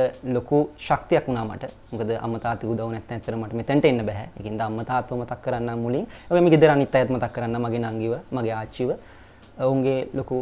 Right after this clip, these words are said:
උදව්වක් තිබ්බා. ඒ වගේම මට හම්බුණා ආදරණීය ගුරුවරු. ඇත්තටම ගුරුවරු කියන්නේ මට යාළුවෝ වගේ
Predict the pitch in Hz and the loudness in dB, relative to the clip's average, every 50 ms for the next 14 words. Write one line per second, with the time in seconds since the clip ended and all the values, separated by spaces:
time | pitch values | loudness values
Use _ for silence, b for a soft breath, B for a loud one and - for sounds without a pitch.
0 | 123 - - 135 131 131 127 127 117 110 - - - 139 135 123 107 117 110 - | -4 -6 -6 -2 2 2 2 2 2 0 0 2 2 4 4 4 2 -2 -2 -4
1 | - - 143 143 151 160 165 160 147 143 143 135 143 143 135 143 151 139 135 127 | 0 2 4 6 6 6 6 6 4 2 0 0 0 0 2 2 2 2 2 2
2 | 127 127 131 143 151 139 127 127 117 107 104 - - 120 - - 143 151 147 127 | 2 2 2 2 2 4 2 2 2 0 -2 -4 -6 -8 -4 -2 0 2 2 2
3 | 127 131 131 139 143 135 - 143 139 143 143 143 151 170 - - 127 127 123 127 | 2 4 4 4 4 4 2 2 2 2 0 0 -2 -4 -4 -2 0 4 6 6
4 | 131 135 143 147 151 151 156 156 151 143 127 139 139 151 | 6 6 6 6 4 6 6 8 6 6 6 4 2 2